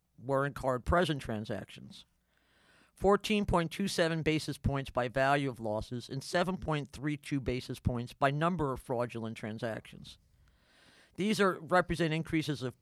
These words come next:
five point three four basis points and three point four one basis points, respectively, over c-, card present fraud rates for twenty twelve, the Fed said.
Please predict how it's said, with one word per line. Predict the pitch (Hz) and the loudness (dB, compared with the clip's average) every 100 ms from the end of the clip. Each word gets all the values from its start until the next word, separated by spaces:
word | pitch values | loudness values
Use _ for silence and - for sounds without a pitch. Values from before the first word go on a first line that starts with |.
| - | -6
five | - 156 156 | 4 4 4
point | - 147 139 | 0 -4 -4
three | - 151 | -4 -4
four | 139 139 127 | -2 -4 0
basis | 170 180 180 | 2 2 0
points | 113 165 165 160 - | -4 -2 -2 -2 -6
and | 139 139 | -6 -4
three | 151 147 | -2 -2
point | - 135 131 - | -2 -4 -6 -8
four | 143 127 | -4 -4
one | 123 147 208 | -2 2 4
basis | 214 151 147 143 | 4 2 0 -4
points, | - 143 139 135 | -2 -2 -2 -4
respectively, | 135 - 180 185 151 123 123 117 _ _ _ _ _ _ | -8 -2 0 0 -4 -6 -6 -8 _ _ _ _ _ _
over | 143 156 143 | 0 0 0
c-, | - - - _ - | -8 -20 -20 _ -8
card | - 151 147 | 2 4 4
present | 165 147 139 123 | 4 2 2 -6
fraud | 131 127 117 | -2 0 0
rates | 120 117 | -6 -8
for | - 127 | -10 -12
twenty | - 127 120 | -6 -4 -4
twelve, | - 110 95 - - - _ _ _ _ _ _ - | -2 -2 -2 -6 -12 -12 _ _ _ _ _ _ -8
the | |
Fed | - 120 - | -4 -4 -6
said. | - 101 | -10 -12